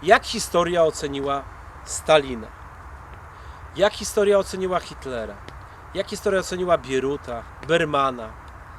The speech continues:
Wolińską, Brystygierową? Ale oni wtedy byli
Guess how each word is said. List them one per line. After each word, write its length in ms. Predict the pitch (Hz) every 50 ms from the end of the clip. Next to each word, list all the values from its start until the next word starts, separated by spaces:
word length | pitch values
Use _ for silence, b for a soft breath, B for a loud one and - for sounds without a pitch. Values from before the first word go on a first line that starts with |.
| - - - - -
Wolińską, 760 | 151 175 185 180 180 170 165 151 - - - - 127 117 110 - - - - - - - -
Brystygierową? 800 | 131 165 190 - - 196 156 160 160 151 143 135 127 117 113 110 - - - - - - - - - - - - - - - - - B B B B B B B - - - -
Ale 300 | - 156 160 160 170 165
oni 240 | 165 170 160 165 160
wtedy 340 | - - - 139 135 143 143
byli 320 | 131 131 123 117 120 123